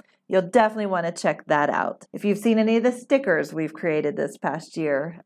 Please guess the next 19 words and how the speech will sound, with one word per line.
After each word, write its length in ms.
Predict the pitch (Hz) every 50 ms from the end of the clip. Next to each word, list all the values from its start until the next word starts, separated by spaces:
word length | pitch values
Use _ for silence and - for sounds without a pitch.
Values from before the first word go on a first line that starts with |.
| _ _
that'll 280 | - 156 143 156 156 151
give 140 | 160 151 156
you 60 | 160
an 80 | 160 170 160 170
idea. 320 | 175 165 165 147 151 - - - _ _ _ _ _ _ _ _ _ _ _ _ _ _ _
Because 600 | 247 269 254 - 233 269 285 330 302 233 202 196
of 180 | - 190 190
the 80 | 180 196
huge 320 | 208 208 240 233 220 220
increase 480 | 202 196 208 220 - 208 180 170 175 -
in 140 | 190 175 170
biking 340 | 185 170 175 175 175 190 180
and 100 | 170 170
walking, 640 | 180 185 185 202 196 190 165 151 143 139 147 160 -
you 120 | - 175 185
know, 160 | 185 175 170
we 220 | 170 165 214 247
have 260 | 247 233 233 220 202
an 140 | 190 180 170